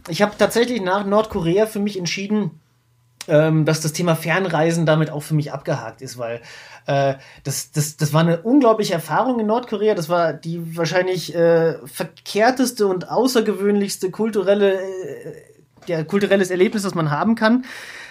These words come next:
Aber ich hab auch gleichzeitig ein ganz schlimmes, schlechtes Gewissen, äh, über meinen ökologischen Fußabdruck entwickelt. Wir sind da in Nordkorea hin und her geflogen und überhaupt diese ganze Idee, ich bin, ich liebe die Natur so sehr und muss ich die wirklich permanent zerstören dadurch?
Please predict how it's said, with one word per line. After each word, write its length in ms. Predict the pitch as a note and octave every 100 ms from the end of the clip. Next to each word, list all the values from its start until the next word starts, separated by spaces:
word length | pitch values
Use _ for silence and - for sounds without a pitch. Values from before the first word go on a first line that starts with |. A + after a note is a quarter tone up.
| - -
Aber 260 | F3 G3+ G3
ich 100 | A3
hab 80 |
auch 160 | G3+ F#3
gleichzeitig 520 | G3 G3+ G#3+ G#3 F#3+
ein 100 | F#3+
ganz 200 | F#3 G3+
schlimmes, 460 | - G#3 G3+ - -
schlechtes 340 | F3 E3+ F3+
Gewissen, 460 | F3+ E3+ F3+ F#3 F3
äh, 280 | F3+ D#3+ D#3+
über 200 | F3 E3
meinen 220 | D#3+ E3
ökologischen 500 | D#3 E3 D#3+ D#3 D3
Fußabdruck 560 | F#3+ G3+ E3 B2+ C#3 C#3+
entwickelt. 480 | B2+ B2 A2+ A2
Wir 80 | A#2
sind 140 | C3+ D#3+
da 60 |
in 40 | E3
Nordkorea 600 | F3+ F#3 F3 F#3+ G#3 G3
hin 260 | F#3 G#3
und 120 | G#3
her 200 | F3+ G3
geflogen 580 | G3 E3+ F#3+ F3 F3 F#3 - - - - -
und 160 | F3+
überhaupt 440 | F#3+ E3+ G#3+ - - - - F#3+
diese 260 | F3+ F#3
ganze 240 | F#3 A3 F#3+
Idee, 380 | E3+ G3 A3+ G3+
ich 340 | - F3 -
bin, 300 | G3+ G3+ G3
ich 100 | D#3+
liebe 260 | G3 B3+ G#3
die 80 | G3+
Natur 400 | F#3 - B3+ B3
so 120 | B3
sehr 400 | E3+ F#3+ - G3+
und 140 | F#3+
muss 220 | F3+ C4
ich 140 | C4 B3+
die 160 | F#3+
wirklich 340 | F#3 C4 C4 -
permanent 440 | G#3 A3 A3 A#3
zerstören 440 | A3+ - D#4 C#4+ E3
dadurch? 440 | C3+ E2+ -